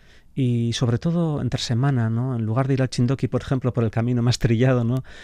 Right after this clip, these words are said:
Eh, subir por el lado izquierdo o, o perderse, ¿no? Eh, no sé, hace poquito, después de la presentación que hicimos en las cuevas de Menduquillo también, cerquita de Lecumberri, había una carreterita que yo no conocía, que era la de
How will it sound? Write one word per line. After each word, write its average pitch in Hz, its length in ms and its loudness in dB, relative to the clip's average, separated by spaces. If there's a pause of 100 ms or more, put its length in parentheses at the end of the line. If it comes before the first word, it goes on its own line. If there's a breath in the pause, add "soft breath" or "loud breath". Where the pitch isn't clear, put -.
(160 loud breath)
Eh, 113 240 -6
subir 127 340 0
por 117 120 -2
el 117 100 2
lado 123 160 2
izquierdo 123 720 0 (480 soft breath)
o, 113 580 0 (360 soft breath)
o 120 160 -2
perderse, 123 520 2
¿no? 123 380 -2
Eh, - 440 -10
no 139 120 -4
sé, - 300 -4 (220)
hace 139 220 -6
poquito, 147 320 0
después 131 260 2
de 147 60 4
la 135 80 2
presentación 135 480 -2
que 139 80 -2
hicimos 131 460 -2
en 127 60 -2
las 117 160 -2
cuevas 135 320 -4
de 127 260 -2
Menduquillo 123 560 0
también, 123 400 -2 (640 soft breath)
cerquita 123 380 0
de 117 80 2
Lecumberri, 131 680 0 (160)
había 139 220 0
una 156 160 2
carreterita 147 500 0
que 123 120 0
yo 135 100 0
no 139 100 -2
conocía, 131 460 -4
que 135 80 -4
era 127 120 -2
la 120 140 -2
de 110 380 -4